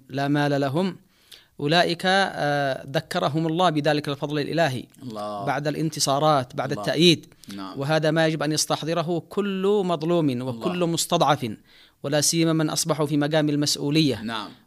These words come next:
Speaker 1: وهو ما يؤكد عليه السيد القائد دائمًا، قال الله
Speaker 2: نعم.
Speaker 1: في سورة الأنفال:
Speaker 2: إيه.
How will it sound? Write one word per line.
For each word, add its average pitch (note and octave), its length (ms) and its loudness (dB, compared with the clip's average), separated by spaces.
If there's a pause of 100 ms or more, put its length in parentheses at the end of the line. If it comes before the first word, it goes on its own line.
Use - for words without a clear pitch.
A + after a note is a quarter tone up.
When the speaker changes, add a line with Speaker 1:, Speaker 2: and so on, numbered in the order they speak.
Speaker 1:
وهو B2+ 140 -6
ما D3 120 2
يؤكد D3 380 0
عليه C#3 240 -2
السيد D3 320 0
القائد C#3+ 320 -2
دائمًا، C#3 280 0
قال C3 160 -8
الله C#3+ 200 0
Speaker 2:
نعم. B2+ 40 -2
Speaker 1:
في C#3+ 100 -4
سورة D3+ 260 -2
الأنفال: F3 560 0 (140)
Speaker 2:
إيه. A2 200 -14